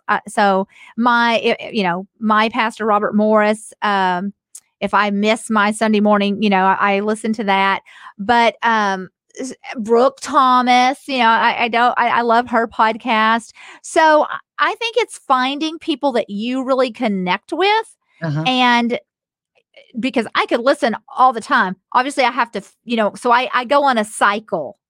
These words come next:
Speaker 1: I have a
Speaker 2: Mm-hmm.
Speaker 1: cycle. And so usually when I am putting my makeup on every day, that is definitely podcast time. So depending on how long they are, I can get in at least a thirty minute, sometimes a full hour of a,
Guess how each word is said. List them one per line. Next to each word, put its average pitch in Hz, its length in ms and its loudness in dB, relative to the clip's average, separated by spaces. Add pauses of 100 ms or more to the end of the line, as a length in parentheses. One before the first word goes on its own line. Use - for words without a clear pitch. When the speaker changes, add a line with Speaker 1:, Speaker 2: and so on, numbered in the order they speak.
Speaker 1:
I 220 60 -4
have 240 140 -2
a 240 60 -4
Speaker 2:
Mm-hmm. 170 140 -8
Speaker 1:
cycle. 208 680 -2 (400)
And 214 160 0
so 233 100 2
usually 330 540 0
when 339 140 2
I 254 100 2
am 233 120 0
putting 247 280 -4
my 226 140 2
makeup 202 340 -2
on 240 160 0
every 240 240 -4
day, 247 280 2
that 208 160 0
is 190 140 -4
definitely 214 480 -4
podcast 208 600 -2
time. 269 340 -2 (500)
So 202 580 2 (120)
depending 233 380 0
on 220 100 4
how 214 320 2
long 208 360 2
they 196 200 0
are, 185 420 0
I 208 120 0
can 202 180 -4
get 196 120 0
in 190 140 0
at - 140 -6
least 202 240 -4
a 202 60 -4
thirty 196 340 -2
minute, 202 280 -2
sometimes 196 400 -4
a 190 60 -6
full 190 240 -4
hour 190 540 0
of 196 160 -4
a, 196 100 -6